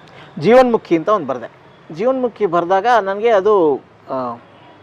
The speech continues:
ನಲವತ್ನಾಲ್ಕನೇ ಇಸ್ವಿಲೇನೋ ಶುರುವಾಗುತ್ತೆ ಕತೆ ಅದು. ಅವಳು ಹುಡ್ತಾಳೆ ಹೀರೋಯಿನ್ ವಸುಂಧರಾ ಅಂತ. ಅದನ್ನ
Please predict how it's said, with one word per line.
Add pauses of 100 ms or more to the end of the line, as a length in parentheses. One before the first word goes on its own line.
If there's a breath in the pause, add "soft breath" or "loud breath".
(720)
ನಲವತ್ನಾಲ್ಕನೇ
ಇಸ್ವಿಲೇನೋ
ಶುರುವಾಗುತ್ತೆ
ಕತೆ
ಅದು.
ಅವಳು
ಹುಡ್ತಾಳೆ
ಹೀರೋಯಿನ್
ವಸುಂಧರಾ
ಅಂತ. (1800)
ಅದನ್ನ